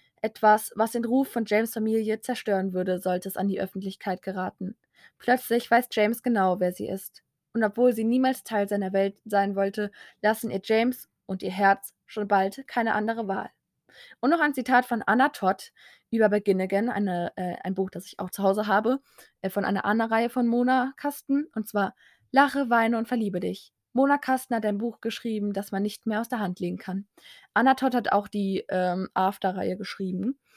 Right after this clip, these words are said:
Die ist auch sehr, sehr berühmt. Ich finde ja den Klappentext von Band eins sehr, sehr spannend. Es ist auch irgendwie so ein, kein Klassiker, aber schon so das New Edit Buch, das man gelesen hat, wenn man New Edit mag. Und ja,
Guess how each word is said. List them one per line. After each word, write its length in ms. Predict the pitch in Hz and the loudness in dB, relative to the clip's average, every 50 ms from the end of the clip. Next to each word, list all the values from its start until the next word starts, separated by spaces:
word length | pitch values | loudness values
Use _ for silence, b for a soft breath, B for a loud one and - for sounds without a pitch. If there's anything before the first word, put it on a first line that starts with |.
| b b b b _ | b b b b _
Die 80 | - 196 | -4 -4
ist 160 | 190 - - | -4 -4 -2
auch 200 | - 185 190 - 247 - | -2 -4 -4 -6 -8 -4
sehr, 120 | - 202 | -2 0
sehr 100 | 190 190 | 0 0
berühmt. 460 | 190 185 185 185 175 185 202 - - B B B B B B B B | -2 -2 -2 -2 -4 -4 -6 -8 -16 B B B B B B B B
Ich 160 | 302 339 - | 0 0 2
finde 180 | - 339 339 | 2 2 2
ja 40 | 320 | 4
den 120 | 269 262 247 | 2 2 0
Klappentext 420 | - 262 - - 254 247 233 - | 0 -4 -2 -2 -4 -4 -4 -2
von 120 | - 226 | 0 2
Band 160 | 220 202 185 - | 2 2 2 2
eins 240 | - 190 196 208 202 | 2 2 2 2 0
sehr, 120 | - 190 190 | -2 -2 0
sehr 140 | 196 190 | 0 -2
spannend. 640 | 190 - - - - - 185 180 185 202 220 240 240 - | -4 -4 -8 -8 -2 0 0 2 2 2 2 0 -2 -4
Es 120 | 233 214 | -6 -6
ist 140 | 233 220 - | -4 -4 -4
auch 100 | - - - | -4 -4 0
irgendwie 260 | - 226 220 - 220 | 0 0 0 0 2
so 160 | 202 202 202 | 2 4 4
ein, 180 | 202 208 214 b b b b b b b b b b | 4 2 0 b b b b b b b b b b
kein 220 | - 247 226 233 240 | 2 4 4 4 4
Klassiker, 500 | - 240 240 240 - 254 240 - 214 208 | 2 0 0 2 2 0 0 0 0 2
aber 180 | 196 202 208 | 4 4 4
schon 220 | 208 - 220 220 214 | 4 2 -2 0 0
so 100 | 220 208 | 0 0
das 260 | - 214 226 226 - | 0 0 0 0 0
New 140 | 233 220 - | 0 0 0
Edit 240 | 202 208 214 208 | 0 0 -2 -2
Buch, 220 | - 220 214 202 - | 0 -2 -2 -2 -2
das 280 | - 208 202 - - | -4 -4 -4 -4 -4
man 180 | - 196 196 196 | -2 0 0 0
gelesen 380 | 190 185 190 202 214 208 226 233 | 0 0 2 2 2 2 2 0
hat, 160 | 247 240 - | 0 0 0
wenn 120 | 247 240 | 0 0
man 280 | 240 240 233 233 233 226 | 2 2 0 0 0 2
New 180 | 240 247 247 | 2 2 2
Edit 260 | 247 240 247 254 240 254 | 2 2 0 0 0 2
mag. 320 | 254 269 277 - - _ _ _ b b b b b b b b b _ _ - | 2 2 0 -2 -6 _ _ _ b b b b b b b b b _ _ -2
Und 420 | 214 226 226 220 220 220 220 - - _ _ _ _ | 2 2 4 4 2 0 -2 -6 -14 _ _ _ _
ja, 300 | - 202 208 208 156 - | -4 0 2 2 2 0